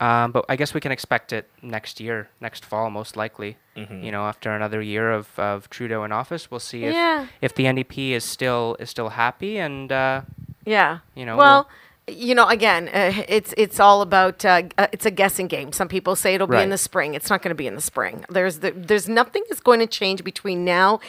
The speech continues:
Speaker 3: and March that there's going to equate, um, a, a justification for election. There's,
Speaker 1: Mm-hmm.
Speaker 3: there's just no way. Fall would be the earliest, I would think.
Speaker 1: Yeah.
Speaker 2: Mm.
Speaker 3: No?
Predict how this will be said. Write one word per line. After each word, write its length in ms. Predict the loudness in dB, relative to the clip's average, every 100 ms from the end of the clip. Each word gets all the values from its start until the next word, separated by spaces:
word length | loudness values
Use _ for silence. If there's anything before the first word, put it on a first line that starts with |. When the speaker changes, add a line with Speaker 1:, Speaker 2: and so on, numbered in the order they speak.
| -20 -6
Speaker 3:
and 180 | -4 0
March 380 | 4 6 4 0
that 140 | -4
there's 180 | -2 -2
going 220 | 0 -2 -2
to 120 | -4
equate, 560 | -6 -6 -2 0 -2 -10 -16 -14 0
um, 320 | 4 4 2
a, 220 | 2 2
a 80 | 0
justification 880 | 0 -2 -2 -10 -8 -6 -4 -2 -6
for 340 | -4 -2 -2 -2
election. 420 | 0 -2 -4 -10
There's, 280 | -4 -4 -4
Speaker 1:
Mm-hmm. 140 | -4
Speaker 3:
there's 200 | -2 -2
just 220 | -2 -4 0
no 100 | 0
way. 240 | 2 -2 -6 -20 -20
Fall 440 | 2 10 12 12
would 160 | 6 -4
be 160 | -6
the 240 | -6 -8 -6 0
earliest, 520 | 2 2 0 -4 -2
I 80 | -2
would 180 | -2 -4
think. 260 | -6 -8 -20 _ _ _ _ _ _ _ _ _ _ _ _ -14
Speaker 1:
Yeah. 240 | -10 -8
Speaker 2:
Mm. 640 | -10 -12 -12 -14 -16 -12
Speaker 3:
No? 380 | -2 4 4 2